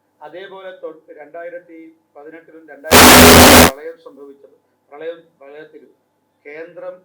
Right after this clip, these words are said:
ഉദാരമായ നിലപാടാണ് കേരളത്തോട് സ്വീകരിച്ചത്. ഇവിടെ ചൂരൽമല ദുരന്തം ഉണ്ടായ സമയത്ത് ഞങ്ങൾ കേ-, ഈ കേരളം എത്ര കോടി, ഇപ്പൊ ഇതുവരെ ചെലവഴിച്ചത്,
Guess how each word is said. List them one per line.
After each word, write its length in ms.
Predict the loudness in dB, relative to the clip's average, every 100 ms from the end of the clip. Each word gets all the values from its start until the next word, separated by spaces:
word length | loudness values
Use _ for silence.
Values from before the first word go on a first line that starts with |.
| _
ഉദാരമായ 720 | _ -20 -18 -16 -18 -18 -20 -20 -20
നിലപാടാണ് 680 | -20 -20 -20 -18 -18 -20 -20 _ _ _ _ _ _ _ _ -18
കേരളത്തോട് 460 | -16 -16 -18 -20 -20 _ _ _
സ്വീകരിച്ചത്. 520 | -20 -20 -20 -20 -20 _ _ -4 2 2 0
ഇവിടെ 160 | -6 -20 -20
ചൂരൽമല 420 | -20 -20 -20 -20 -20
ദുരന്തം 300 | -20 -20 -20
ഉണ്ടായ 200 | -20 -20 -20
സമയത്ത് 360 | -20 -20 _ _ _ _ _ _ _ _ _ _ _ _
ഞങ്ങൾ 160 | -20 -20 -20
കേ-, 200 | -20 -20 -20
ഈ 40 | _ -20
കേരളം 440 | -18 -18 -18 -20 _ _ _ -20 -20
എത്ര 160 | -20 -20
കോടി, 160 | -20 -20 -20
ഇപ്പൊ 120 | -20
ഇതുവരെ 260 | _ -20 -20 -18
ചെലവഴിച്ചത്, 580 | -18 -18 -20 -20 -20